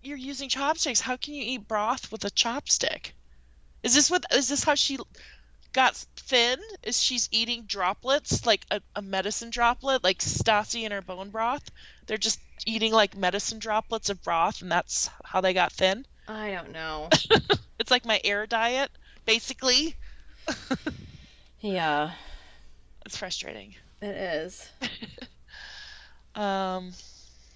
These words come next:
Speaker 2: I, okay, so I, I liked, I liked the convo between her and Travis, and I'm glad that they had it
Speaker 1: Yeah.
Speaker 2: because, um, it answered exactly what we talked about in the beginning of this episode, which was,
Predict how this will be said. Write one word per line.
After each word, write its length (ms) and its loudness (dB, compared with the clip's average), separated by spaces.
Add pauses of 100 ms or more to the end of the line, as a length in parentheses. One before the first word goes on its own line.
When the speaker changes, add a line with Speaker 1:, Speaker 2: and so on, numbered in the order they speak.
(400)
Speaker 2:
I, 260 12
okay, 200 6
so 160 2
I, 400 10
I 220 8
liked, 680 6 (720)
I 140 12
liked 420 8
the 80 4
convo 440 4
between 400 -2
her 340 4
and 180 2
Travis, 540 8
and 100 8
I'm 140 8
glad 300 10
that 120 2
they 140 10
had 280 10
it 40 10
Speaker 1:
Yeah. 120 8
Speaker 2:
because, 800 6 (680)
um, 460 10
it 160 6
answered 400 10
exactly 380 8
what 60 8
we 100 4
talked 260 4
about 160 8
in 60 0
the 80 -4
beginning 560 0
of 180 0
this 460 0
episode, 540 6
which 300 2
was, 640 6